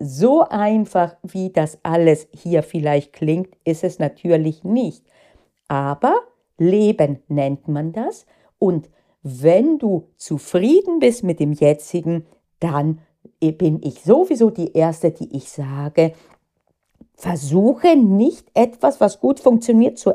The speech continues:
ändern, nur weil du denkst, es ginge noch besser oder weil du denkst, die Panayota sagt aber oder die lebt etwas vor. Nein, aber solltest du unzufrieden sein,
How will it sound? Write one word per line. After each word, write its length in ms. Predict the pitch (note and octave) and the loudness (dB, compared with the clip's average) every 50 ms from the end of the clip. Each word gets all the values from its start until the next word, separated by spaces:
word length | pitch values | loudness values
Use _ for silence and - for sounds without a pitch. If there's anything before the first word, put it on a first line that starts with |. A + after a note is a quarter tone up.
| - - | 2 2
ändern, 240 | F3+ G#3 B3 F#4 G#4+ A#4 A#4+ A#4+ A#4 - - - - _ _ - | 4 4 4 2 2 2 0 0 -4 -8 -18 -20 -20 _ _ 4
nur 320 | G#3 A3 B3 D4 G4 D#4 | 6 6 6 6 6 6
weil 160 | F4 F4 E4+ | 6 4 4
du 120 | E4+ D4 B3 | 4 2 2
denkst, 360 | - - C4+ D4 G4+ - - - | 4 4 4 4 2 0 0 2
es 200 | A3+ A#3 - - | 0 0 0 0
ginge 320 | - A#3+ D#4 G4 F#4 D4+ | 0 0 2 2 4 6
noch 640 | A#3 G#3 G3 G3 G3+ G#3+ C4 G4 B4 A#4+ - - - _ _ | 6 6 6 6 6 6 8 8 6 4 2 -6 -20 _ _
besser 540 | D4 D4+ E4+ F#4+ F#4+ - - - E4 E4 D#4+ - - - - _ | 4 4 4 2 0 -2 -2 0 0 0 -2 -4 -12 -20 -14 _
oder 460 | - - A#3 B3+ C4+ C4+ C#4 B3 A#3 | 0 2 4 4 4 4 4 4 4
weil 140 | B3 A#3+ A3+ | 4 4 4
du 120 | A#3 A3 | 4 2
denkst, 280 | A3+ B3 A#3+ C4+ C4 - | 2 2 2 2 0 -4
die 100 | - A3+ | -6 -6
Panayota 760 | - G3 F#3 F3 E3+ E3 D#3+ F#3+ F#3+ G3+ G3 - G#3+ G3+ F#3 | -4 -4 -2 -2 -2 -2 0 0 0 0 0 0 0 -2 -2
sagt 540 | - - D#3+ E3+ G3 - - - _ - | -2 -2 0 0 0 0 -2 -4 _ -6
aber 580 | - D#3+ D#3+ E3 E3 D3+ - - B2+ A2+ - - | -4 -2 0 0 0 0 0 0 -2 -2 -2 -2
oder 240 | E3 F3 E3+ F3 E3 | -2 0 2 0 0
die 160 | - F#3 F3+ | 0 -2 -4
lebt 480 | D#3 D3+ D#3 F3 F#3+ A3 A3+ - - - | -2 0 0 0 0 -2 -4 -6 -6 -4
etwas 420 | - F3 E3+ - - E3+ D#3+ - | -4 -4 -4 -2 -4 -4 -4 -4
vor. 440 | - _ - - C#4 B3+ - - - _ _ _ _ _ | -8 _ -10 -6 -4 -2 -2 -4 -6 _ _ _ _ _
Nein, 640 | - E3+ D3 C#3+ E3+ E3+ E3+ D#3+ D3+ C3 - - - - _ _ _ _ _ _ _ _ | -6 -4 -2 -2 -2 0 0 -2 -2 -4 -6 -8 -12 -16 _ _ _ _ _ _ _ _
aber 500 | - E3 D#3+ D#3+ D3 C#3+ - C3+ B2 - _ _ _ _ | -4 -2 -2 -2 -2 -4 -6 -8 -12 -12 _ _ _ _
solltest 800 | - C3+ B2+ - D#3 D3 D#3 E3+ F#3+ A3+ A#3 - D4+ - - - | -18 -18 -4 0 2 4 6 6 6 4 2 -2 -6 -8 -6 -6
du 60 | B3 | -6
unzufrieden 1120 | A3+ - - A3+ A#3+ B3 A#3+ - - F#3 - - - F#3+ E3+ E3 E3 D#3 D#3 - C#3+ C#3+ C#3+ | -4 0 2 2 2 2 0 -2 -4 -6 -6 -6 -6 -6 -4 -2 -4 -4 -2 -2 -4 -4 -4
sein, 640 | C3 - - D3 C#3+ C#3 C#3+ D3+ E3 F#3+ B3+ F#4 | -6 -8 -6 -4 -4 -2 -2 -2 0 0 -2 -2